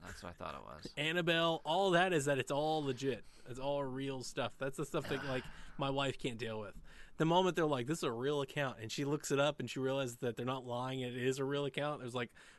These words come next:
Speaker 2: police records, and she's like, "Oh, no, I don't wanna know anything about this." She, like, <laughs> puts her head in the sand. <laughs> I think she feels like Annabelle's gonna come find us or something because we watched the movie.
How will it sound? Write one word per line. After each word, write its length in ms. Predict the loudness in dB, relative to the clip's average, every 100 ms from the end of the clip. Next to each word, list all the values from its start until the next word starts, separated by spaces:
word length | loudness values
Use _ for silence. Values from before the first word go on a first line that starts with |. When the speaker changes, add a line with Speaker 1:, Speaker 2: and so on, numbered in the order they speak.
| _
Speaker 2:
police 360 | -4 0 0 0
records, 380 | 0 0 0 0
and 120 | -2
she's 160 | -2 -2
like, 100 | 0
"Oh, 140 | 2
no, 200 | 2 -2 -8 -6 0
I 140 | 2
don't 100 | 4
wanna 160 | 4 2
know 160 | 2
anything 260 | 2 2 2
about 240 | 2 0
this." 200 | -2 -8 -14 -18 2
She, 120 | 4
like, 180 | 4 2
<laughs> 80 | 0
puts 180 | 4 4
her 100 | 4
head 120 | 4 2
in 40 |
the 80 | 2
sand. 380 | 2 2 2 -2 -8 -16 -10 -2 -2
<laughs> 520 | 0 -4 -4 -6 4
I 80 | 8
think 160 | 10 8
she 120 | 4
feels 240 | 6 6
like 140 | 4 4
Annabelle's 440 | 4 4 2 2
gonna 140 | 0
come 140 | 2 -2
find 400 | 0 -2 0 0
us 160 | 0
or 80 | 0
something 400 | 0 -2 -2 -4
because 260 | -2 -6 -6
we 80 | -4
watched 320 | -4 -4 -4
the 80 | -4
movie. 360 | -2 -2 -4